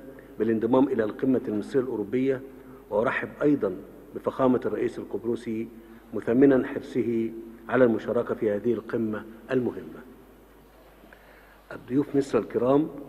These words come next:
أرحب بكم مجددًا في مصر، وأنني على يقين من أن اجتماع-، اجتماعنا اليوم سيتيح لنا الفرصة لمزيد من التباحث حول قضايا التعاون الثنائي والإقليمي ذات الاهتمام المشترك.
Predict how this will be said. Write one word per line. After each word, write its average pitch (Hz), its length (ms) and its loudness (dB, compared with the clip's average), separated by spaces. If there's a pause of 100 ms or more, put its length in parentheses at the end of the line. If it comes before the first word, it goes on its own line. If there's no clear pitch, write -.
(720)
أرحب 117 300 -4
بكم 123 280 2
مجددًا 113 460 2
في 107 160 -4
مصر، 131 360 0 (560)
وأنني 123 400 4
على 123 220 4
يقين 120 460 0 (440)
من 113 140 0
أن 117 200 0
اجتماع-، 107 480 -2 (100)
اجتماعنا 117 680 2 (180)
اليوم 120 420 2 (500)
سيتيح 127 400 -2
لنا 139 160 4
الفرصة 143 520 -2 (100)
لمزيد 113 380 -2
من 113 120 2
التباحث 123 640 -6 (340)
حول 131 280 2
قضايا 127 260 0
التعاون 117 520 0
الثنائي 117 520 -2
والإقليمي 110 760 -6 (460)
ذات 113 200 0
الاهتمام 104 460 -6 (200)
المشترك. - 540 -4